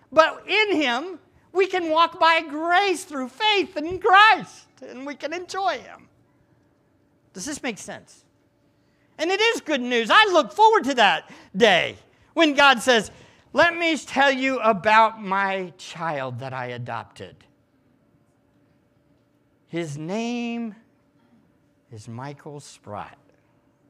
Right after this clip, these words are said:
Thank you, God. It's not because of me. It's because of him.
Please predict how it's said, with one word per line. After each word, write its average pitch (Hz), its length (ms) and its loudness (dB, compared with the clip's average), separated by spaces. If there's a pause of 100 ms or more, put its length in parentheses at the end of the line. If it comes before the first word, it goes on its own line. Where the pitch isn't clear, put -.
(800)
Thank 110 280 -18
you, 85 60 -20
God. - 320 -20 (1300)
It's 202 140 -12
not 320 160 -2
because 330 300 0
of 330 100 4
me. 320 560 2 (340)
It's 254 140 -4
because 302 280 2
of 302 120 6
him. 277 460 -2